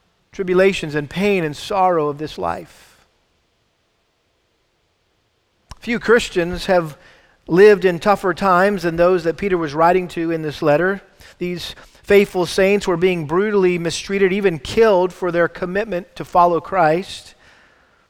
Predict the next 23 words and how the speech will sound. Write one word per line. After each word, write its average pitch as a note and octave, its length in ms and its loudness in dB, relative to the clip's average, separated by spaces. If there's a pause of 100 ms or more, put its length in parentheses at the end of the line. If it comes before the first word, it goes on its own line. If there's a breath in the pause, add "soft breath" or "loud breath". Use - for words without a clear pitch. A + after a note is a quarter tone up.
(1040)
The E3+ 80 0
madman G3 600 6
Nero G#3 440 4
was F#3 240 2
ruling G#3+ 480 0
the F#3 100 2
world G#3 420 4
at G3+ 300 2
the F#3 60 -2
time, G#3 580 2
and F3 200 0 (340 loud breath)
he A3+ 100 0
was G3+ 180 0
notorious A3 720 2
for F#3+ 180 -2
dousing F#3+ 540 2
Christians F3+ 800 -4 (340 loud breath)
in F3+ 220 2
pitch A#3+ 340 4
and F#3 160 -2
using A3 380 -2
them F3+ 240 4
as E3+ 240 0